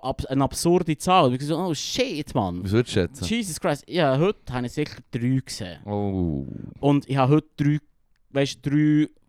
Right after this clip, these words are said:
Speaker 1: noch gesehen. Aber das
Speaker 2: Ja.
Speaker 1: müsste heissen, das ist ein Psycho, Mann. Jesus, im Fall.
Speaker 2: Oi.
Speaker 1: Holy fuck.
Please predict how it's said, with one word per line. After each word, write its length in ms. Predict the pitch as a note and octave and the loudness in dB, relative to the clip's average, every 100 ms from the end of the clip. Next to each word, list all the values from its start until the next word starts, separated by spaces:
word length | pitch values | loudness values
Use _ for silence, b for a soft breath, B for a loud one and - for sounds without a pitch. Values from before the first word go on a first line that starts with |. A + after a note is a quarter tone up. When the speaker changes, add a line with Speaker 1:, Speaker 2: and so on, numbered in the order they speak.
| _ | _
Speaker 1:
noch 460 | A#2+ B2+ C3 C#3 - | -8 -2 2 2 0
gesehen. 500 | - D#3+ D3+ C3 G#2+ | -4 2 2 2 0
Aber 120 | F#2+ | 2
das 80 | G2 | 4
Speaker 2:
Ja. 100 | G2+ | 6
Speaker 1:
müsste 180 | F#2+ F#2 | 4 2
heissen, 380 | C#3 D3+ - C#3 b b b b b b b b b b b b b b b - | 0 -2 -4 -8 b b b b b b b b b b b b b b b -8
das 120 | D#3 | 2
ist 40 | C4+ | 2
ein 100 | D4+ | 2
Psycho, 440 | - C#4+ C#4+ C4 | 2 2 6 6
Mann. 280 | D#3 G#2 G2 | 6 0 -4
Jesus, 480 | - B3+ A3 C3+ G#2 | -4 -2 -2 -2 -4
im 80 | A#2 | -4
Fall. 300 | A2 G#2 F#2+ | -2 -2 -2
Speaker 2:
Oi. 260 | G2 B2+ B2 | -2 0 4
Speaker 1:
Holy 220 | A3 G3+ | 4 4
fuck. 300 | G2 G#3 - | 4 2 2